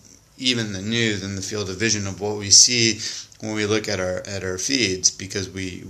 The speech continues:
we aren't going to these, these news sites anymore, and then, then we're picking between a liberal one and a conservative one instead of just, just getting the freaking news. And, and that's, that's leading to, to,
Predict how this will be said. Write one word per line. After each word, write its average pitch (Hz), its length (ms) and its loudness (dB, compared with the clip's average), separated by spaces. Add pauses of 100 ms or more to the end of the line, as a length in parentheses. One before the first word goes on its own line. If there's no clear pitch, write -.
(160)
we 110 140 -2
aren't 120 320 6
going 98 280 -4
to 95 100 -6
these, 92 520 0
these 90 400 -6
news 117 640 4 (440)
sites 110 480 6
anymore, 113 520 4
and 110 100 2
then, 104 140 -2
then 107 400 -4
we're 107 160 0
picking 123 400 4
between 107 340 -2
a 104 60 -2
liberal 107 420 4
one 98 380 -2 (440)
and 107 120 -4
a 101 40 -6
conservative 113 680 4
one 104 260 -2
instead 104 380 0
of 101 140 -6
just, 101 420 2
just - 220 4
getting 104 260 0
the 92 60 -4
freaking 101 400 -4
news. 101 420 -2
And, 113 300 -2
and 123 120 -2
that's, 135 300 6
that's 120 420 4
leading 120 460 0
to, 101 300 -2
to, 92 520 -4